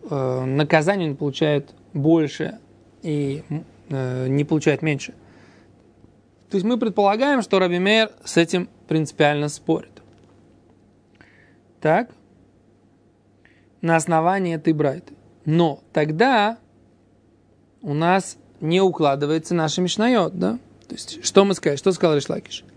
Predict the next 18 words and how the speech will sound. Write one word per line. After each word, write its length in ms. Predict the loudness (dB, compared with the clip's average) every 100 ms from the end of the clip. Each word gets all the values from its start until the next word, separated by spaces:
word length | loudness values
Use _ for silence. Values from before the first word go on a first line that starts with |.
| -20 -20 -20 -20 _ _
Что 200 | -4 0
наша 340 | 2 0 -2
Мишна, 640 | -2 -2 0 2 2 0 _ _ _ _ _ _
которая 320 | -6 0 0
спорит, 500 | -2 2 4 4 -2 _ _ _ _ _ _ _ _ _ _
которая, 320 | -8 -2 -2 0
которая 240 | 0 2
противоречит 480 | 0 2 2 0 -2
Мишне 460 | -6 0 0 0 -6 -20 -20 _ _ _ _
в 80 | -4
трактате, 800 | -2 0 2 2 2 0 0 -6 _ _ _ -8
э, 840 | -6 -6 -4 -4 -4 -4 -4 -6 -10 -16 -20 -20 -20 _
Макот, 540 | -2 -2 -2 -6 -6 -10 _ -20 _ _ _
она 400 | -2 0 2 0 -6 _
Раби 240 | -2 0
Меир, 320 | 0 0 -2 -6 _ _ _ _
который 260 | -8 -4 -2
считает, 680 | -2 -4 0 0 0 -4